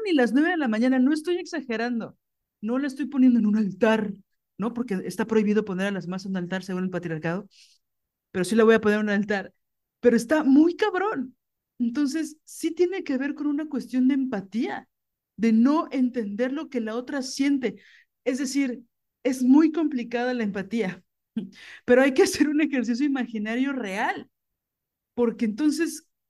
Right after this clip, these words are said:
justo la, la, pienso yo, nunca he entendido la autocrítica tanto como cuando he ido a terapia,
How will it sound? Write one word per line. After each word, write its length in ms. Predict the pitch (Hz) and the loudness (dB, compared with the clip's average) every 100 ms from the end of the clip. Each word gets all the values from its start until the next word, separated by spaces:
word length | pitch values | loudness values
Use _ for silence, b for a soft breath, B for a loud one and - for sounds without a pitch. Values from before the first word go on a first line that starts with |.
| _ _ - | _ _ -4
justo 600 | - 359 359 294 302 - | 6 6 6 -2 -4 -2
la, 580 | 262 202 196 196 185 b b - | 0 2 2 -2 -6 b b -10
la, 460 | 196 190 175 - _ _ - | -6 -2 -4 -6 _ _ -2
pienso 320 | 262 262 302 | 0 2 0
yo, 300 | 254 262 262 - _ - | -2 -2 -4 -16 _ -6
nunca 400 | 233 240 269 302 | 2 4 4 2
he 20 | |
entendido 460 | 277 247 220 240 254 | 0 2 2 2 0
la 100 | 233 | 0
autocrítica 760 | 214 202 214 220 262 254 208 | -2 -4 -4 -4 -4 -4 -4
tanto 380 | 226 226 226 277 | -2 -2 -2 -4
como 240 | 233 190 196 | -4 -4 -4
cuando 240 | 196 196 | -2 0
he 40 | 226 | 0
ido 120 | 262 | 0
a 80 | 254 | -2
terapia, 580 | 175 208 - - - | -2 -2 -4 -6 -8